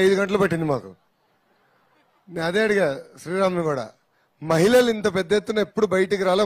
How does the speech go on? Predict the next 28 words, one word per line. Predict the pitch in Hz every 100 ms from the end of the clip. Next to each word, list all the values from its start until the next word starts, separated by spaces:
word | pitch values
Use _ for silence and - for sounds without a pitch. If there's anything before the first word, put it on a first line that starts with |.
| 160
మొదటిసారి | 160 226 185 240 190 - _ _ _ _ _ 127
లోకేష్ | 156 196 220 208 220
గారు | 208 170
నేను | 196 185
చూశాను. | 190 180 190 123 - _ _ _ _ _ _ _ _ 143
ఎన్నో | 170 233 254 220
కార్యక్రమాలు | 214 214 208 196 151
చేశాం, | 139 139
అధికారులు | 123 - 170 165 165
ఉన్నప్పుడు | 170 175 185 170
కానీ | 180 180
అధికారులు | 156 156 170 151
లేనప్పుడు | 143 156 147 143
కానీ | 143 180 - _ _ _ _
ఇంతమంది | - 196 214 214 202
మహిళలు | 208 240 220
ఎప్పుడు | 226 202
రోడ్డుపైకి | 202 190 170 147
రాలేదమ్మా. | 139 117 104 - _ - 143
అక్కడనే | - 220 208
అర్థమైపోయింది | 180 202 196 190 196 262 262 - - -
ఈ | 202 160
జగన్ | 170 208 208
పని | 180 190
అయిపోయిందని. | 175 151 127 98 _ _ _ _
So | 139
ఆ | 135
డౌట్ | 151 202